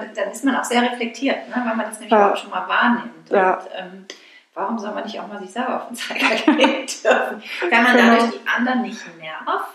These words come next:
Speaker 2: Ja.
Speaker 1: ne? Ist das, finde ich, auch
Speaker 2: Ja,
Speaker 1: legitim.
Speaker 2: also doch, ich nerve zum Beispiel meine Kinder dann auch manchmal <laughs> sehr. Also gerade bei dem Thema, ne?
Speaker 1: Aber die geht ja vielleicht auch manchmal auf den
Speaker 2: Ja, <laughs>
Speaker 1: So.
Speaker 2: manchmal schon.
Speaker 1: <laughs> Da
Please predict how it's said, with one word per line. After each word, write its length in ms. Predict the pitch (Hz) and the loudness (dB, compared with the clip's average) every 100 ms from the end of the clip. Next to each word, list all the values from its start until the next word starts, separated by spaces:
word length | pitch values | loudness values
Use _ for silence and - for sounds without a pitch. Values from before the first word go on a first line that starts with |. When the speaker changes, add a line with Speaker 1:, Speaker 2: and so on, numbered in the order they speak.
| - | 0
Speaker 2:
Ja. 280 | 226 208 214 | 4 4 2
Speaker 1:
ne? 240 | 240 330 - _ _ _ _ _ _ _ _ _ | -4 -6 -14 _ _ _ _ _ _ _ _ _
Ist 160 | 240 - | -20 -20
das, 140 | - | -18
finde 180 | - 240 | -6 -4
ich, 100 | 240 240 | -4 -6
auch 200 | - 240 - | -8 -8 0
Speaker 2:
Ja, 380 | 208 196 185 185 | 4 6 4 2
Speaker 1:
legitim. 180 | - - | -4 0
Speaker 2:
also 200 | 220 226 | 4 4
doch, 160 | 233 | 4
ich 100 | 247 226 | 4 4
nerve 320 | 220 262 247 | 4 4 0
zum 140 | - | 0
Beispiel 240 | 214 214 190 | -2 -2 -6
meine 160 | 175 | -6
Kinder 460 | - 185 170 160 - | -2 -2 -2 -4 -6
dann 220 | 180 175 | -6 -6
auch 180 | 160 - | -6 -8
manchmal 340 | 180 185 196 240 | -6 -4 2 2
<laughs> 300 | 262 - - | 2 -4 -8
sehr. 500 | - - 269 233 277 - - _ - 254 254 - - 415 | -12 0 0 2 -2 -4 -16 _ -2 -2 -2 -6 -6 0
Also 120 | 254 | 0
gerade 280 | 247 294 311 | 4 4 6
bei 100 | 254 | 6
dem 180 | 247 233 | 4 4
Thema, 440 | 254 254 240 226 | 4 4 4 2
ne? 220 | 214 240 | 0 2
Speaker 1:
Aber 80 | 220 | 2
die 100 | 214 | 2
geht 220 | 247 240 | 0 0
ja 80 | 214 | 0
vielleicht 320 | 233 233 - | -2 -8 -10
auch 60 | - | -8
manchmal 300 | 349 233 - | -6 -8 -10
auf 60 | - | -16
den 80 | - - - | -20 -20 -4
Speaker 2:
Ja, 240 | 226 208 175 - | 4 4 4 0
<laughs> 120 | 220 | 4
Speaker 1:
So. 60 | 269 | 6
Speaker 2:
manchmal 400 | 226 233 247 226 | 8 6 6 4
schon. 220 | 277 294 | 4 4
Speaker 1:
<laughs> 40 | 381 294 294 359 330 | 4 2 2 0 0
Da 60 | - | 2